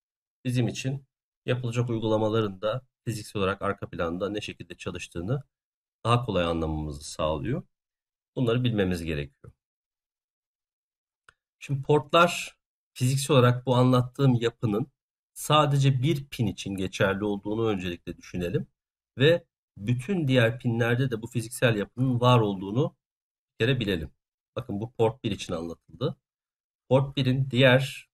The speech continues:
bu bir tanesi ise örneğin, diğer yedi pininde de aynı yapı mevcut. Dolayısıyla biz sadece bir pini analiz ettik. Diğer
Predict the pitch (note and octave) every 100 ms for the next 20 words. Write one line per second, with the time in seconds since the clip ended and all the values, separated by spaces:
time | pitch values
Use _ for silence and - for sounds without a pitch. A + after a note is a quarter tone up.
0 | - A2 G#2 G#2 F2+ F2 - F2 - E2+
1 | D#2+ A#2 C3+ A#2+ B2+ B2+ A#2 A#2 D3+ -
2 | G2+ F#2 E2+ F2 E3 - _ _ _ -
3 | D3 D3+ B2+ A#2 C3+ C#3 G2 F#2 _ -
4 | C3+ B2+ B2+ C#3 - G3 F3 C#3+ C#3+ C#3
5 | - B2 B2+ A#2+ G2 E2+ E2 - _ _
6 | _ _ - C3+ A#2+ B2